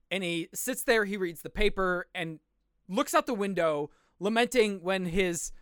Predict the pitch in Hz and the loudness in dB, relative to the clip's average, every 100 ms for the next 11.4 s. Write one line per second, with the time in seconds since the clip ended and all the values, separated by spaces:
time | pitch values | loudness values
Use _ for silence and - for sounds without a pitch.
0 | _ - 202 175 123 233 269 233 185 - | _ 0 2 4 6 8 8 6 2 6
1 | 277 269 165 147 175 170 156 151 - 170 | 6 6 2 0 -2 -2 0 0 -2 -4
2 | - 285 285 208 214 180 202 180 190 160 | 2 0 2 4 4 4 -6 -6 -4 -2
3 | 147 143 - _ _ 175 185 262 254 202 | -2 -4 -12 _ _ 0 8 8 8 4
4 | 208 185 160 - 165 - 120 104 - 202 | 4 4 0 -4 -4 -4 -12 -16 -10 -6
5 | 220 160 165 165 151 196 226 269 285 302 | -6 -4 -6 -6 -2 -2 -2 -2 -2 -4
6 | - _ _ 190 - 311 - 262 220 180 | -12 _ _ -8 -4 -4 -2 -2 0 -2
7 | 135 180 175 143 123 113 - _ - - | 0 2 2 -2 -12 -16 -20 _ -20 -20
8 | _ - 311 403 202 180 - _ _ _ | _ 6 8 8 4 2 -4 _ _ _
9 | - 170 320 349 403 302 254 196 214 214 | 0 10 10 10 4 4 2 4 4 4
10 | 202 - 170 262 311 - 311 240 190 190 | 0 -6 4 8 8 6 -2 -2 -2 2
11 | 185 220 120 85 | 4 2 -4 -16